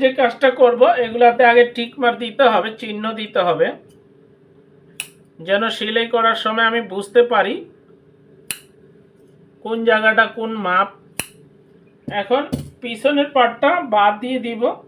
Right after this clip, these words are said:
পিছনের পার্টটার আর কোনো কাজ নেই, এখন শুধু সামনের পার্টে কাজ আছে।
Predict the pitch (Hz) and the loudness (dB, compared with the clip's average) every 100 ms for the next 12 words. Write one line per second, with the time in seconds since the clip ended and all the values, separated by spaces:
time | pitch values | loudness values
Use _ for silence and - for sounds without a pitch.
0 | _ 240 220 247 247 247 220 254 233 220 | _ -14 -4 -2 -2 -2 -4 -4 -4 -4
1 | 233 220 220 196 185 190 233 262 - _ | -6 -10 -6 -4 -4 -4 -4 -4 -6 _
2 | _ _ - _ _ _ _ _ - 190 | _ _ -20 _ _ _ _ _ -10 -8
3 | 226 220 233 269 254 233 208 233 233 247 | -8 -6 -6 -6 -4 -2 0 -2 -2 0
4 | 233 240 240 208 196 202 190 | 0 -2 -2 -2 0 -2 -2